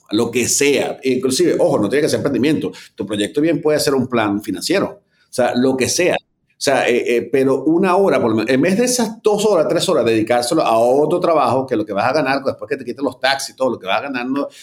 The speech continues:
sea, no se va a corresponder con todo el esfuerzo que estás haciendo, estás construyendo. Porque sabemos que no puedes dejar tu trabajo y empezar un emprendimiento, porque se toma su tiempo, ¿verdad?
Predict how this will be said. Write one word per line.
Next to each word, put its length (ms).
sea, 100
no 140
se 100
va 80
a 60
corresponder 640
con 140
todo 120
el 60
esfuerzo 380
que 80
estás 200
haciendo, 360
estás 340
construyendo. 800
Porque 180
sabemos 560
que 100
no 160
puedes 200
dejar 160
tu 80
trabajo 420
y 80
empezar 320
un 160
emprendimiento, 640
porque 180
se 160
toma 280
su 160
tiempo, 520
¿verdad? 200